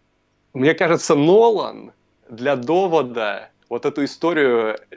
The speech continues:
ну, как-то подсмотрел, может быть, она его вдохновила на, э, злодея, у которого тоже проблемы со здоровьем, и что если он,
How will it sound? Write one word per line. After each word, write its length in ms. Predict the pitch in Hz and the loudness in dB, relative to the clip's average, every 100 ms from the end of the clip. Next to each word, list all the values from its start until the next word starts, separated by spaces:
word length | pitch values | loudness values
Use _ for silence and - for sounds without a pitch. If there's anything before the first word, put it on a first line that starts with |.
| - | -6
ну, 220 | 143 147 | 0 2
как-то 240 | 151 - | 2 -2
подсмотрел, 640 | 123 - 147 147 165 202 180 | -2 -2 0 0 2 2 4
может 300 | 143 120 123 | 0 0 -4
быть, 280 | 117 120 | -4 -2
она 160 | 113 120 | -2 0
его 200 | 120 120 | 0 0
вдохновила 720 | 120 123 131 127 160 180 123 | -2 -4 -4 -4 -2 0 0
на, 680 | 107 113 110 107 104 98 98 98 95 _ _ - | -2 -6 -4 -4 -6 -10 -12 -18 _ _ _ -18
э, 220 | - 113 | -12 -10
злодея, 520 | 107 127 120 143 127 | -2 0 4 4 6
у 80 | 107 | 4
которого 540 | - 113 113 110 107 104 | 2 -2 0 2 2 0
тоже 600 | - 139 127 110 101 98 | 2 2 2 0 -4 -4
проблемы 460 | - - 107 123 107 | -4 -4 0 0 0
со 140 | - | -8
здоровьем, 680 | - 117 139 185 139 110 98 _ _ _ _ _ _ | -4 -2 2 0 0 -4 -10 _ _ _ _ _ _
и 400 | 113 107 104 101 | -4 -2 0 -4
что 180 | - 110 | -4 -4
если 300 | 107 - 127 | -4 0 4
он, 400 | 151 185 175 | 6 6 4